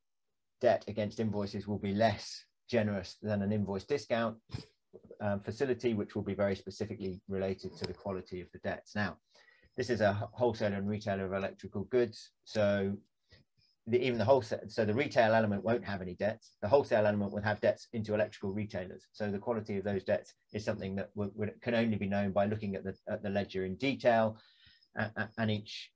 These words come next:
uh, lender would look to do that and, and carry out a, an understand, get, get an understanding of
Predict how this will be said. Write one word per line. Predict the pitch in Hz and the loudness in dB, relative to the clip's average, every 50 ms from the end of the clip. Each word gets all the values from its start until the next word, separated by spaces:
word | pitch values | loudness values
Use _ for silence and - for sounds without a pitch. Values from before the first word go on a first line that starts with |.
| - | -10
uh, | 104 92 90 87 | -8 -8 -6 -2
lender | 101 104 104 101 92 95 90 | 2 2 2 4 2 0 0
would | 92 95 87 | -2 -2 -4
look | 98 95 - - | -4 -6 -6 -8
to | 95 92 | -8 -4
do | 98 98 95 | -2 -2 0
that | 90 90 90 - | 0 -2 -4 -4
and, | 92 95 - - | -8 -10 -8 -8
and | 95 92 87 | -8 -10 -8
carry | - - 104 98 95 95 | -4 -2 0 0 0 0
out | 92 92 90 87 - - | -2 -2 -4 -6 -6 -6
a, | 87 87 90 - _ _ _ _ _ _ _ - | -6 -6 -6 -10 _ _ _ _ _ _ _ -8
an | 90 | -6
understand, | 90 92 92 87 - - - - 104 | -4 -4 -4 -6 -8 -10 -12 -8 -4
get, | 110 - 110 104 | -4 -4 0 2
get | 113 104 | 2 2
an | 104 98 | 2 2
understanding | 95 95 87 85 - 98 95 92 92 90 90 90 | 0 -2 -4 -4 -4 -4 -2 -2 -2 -4 -4 -6
of | 87 85 | -6 -8